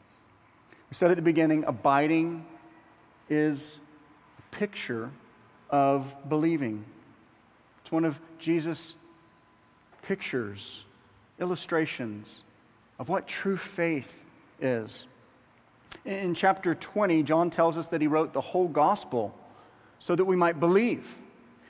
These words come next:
And by believing, we might have life in his name. And Jesus, as he does throughout this gospel, is showing us what this belief looks like, what this faith looks like.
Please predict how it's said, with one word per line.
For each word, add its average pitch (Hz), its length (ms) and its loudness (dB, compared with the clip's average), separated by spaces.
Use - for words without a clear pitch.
And 170 100 -2
by 170 160 8
believing, 180 480 4
we 170 80 4
might 170 160 4
have 165 160 4
life 170 300 4
in 175 80 2
his 147 140 0
name. 160 420 0
And 170 220 2
Jesus, 175 580 0
as 151 160 -4
he 185 100 -2
does 185 240 4
throughout 180 340 4
this 240 160 0
gospel, 160 580 2
is 185 140 -2
showing 208 480 -2
us 143 280 -4
what 208 340 2
this 180 160 2
belief 185 480 2
looks 185 240 -2
like, 156 220 6
what 190 200 6
this 185 180 2
faith 185 420 0
looks 175 260 -4
like. 123 340 -2